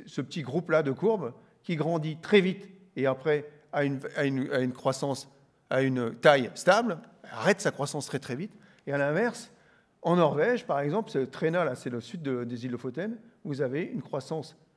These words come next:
assez lente au départ, enfin plus lente qu'en Espagne, mais avec une, une impression que l'animal va atteindre une limi-, <laughs> une taille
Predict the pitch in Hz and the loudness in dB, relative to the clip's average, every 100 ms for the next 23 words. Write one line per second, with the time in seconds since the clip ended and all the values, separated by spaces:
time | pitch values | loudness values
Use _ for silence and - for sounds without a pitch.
0 | _ _ - 160 185 165 165 135 127 123 | _ _ -6 -2 0 2 2 0 -4 -2
1 | 220 220 165 123 190 170 180 170 160 127 | -4 -4 -6 -4 -2 0 0 0 -2 -4
2 | 117 - _ - 120 123 180 226 226 - | -4 -14 _ -8 -8 0 2 2 0 -8
3 | 139 156 196 - - _ - 127 196 202 | -2 -2 -2 -8 -20 _ -6 0 -2 -2
4 | - - _ _ _ 127 131 196 151 135 | -16 -20 _ _ _ -6 -6 -4 0 2
5 | 151 165 151 - 233 214 151 202 - - | 2 0 0 2 0 4 2 2 -4 -20
6 | - - 143 143 135 190 226 - - 135 | -14 -2 0 2 2 2 2 -4 -16 0
7 | 156 156 151 165 220 208 139 147 147 180 | 2 2 0 0 0 -2 -4 -2 -4 -4
8 | - - - - 151 196 196 | -8 -14 -6 -2 0 4 2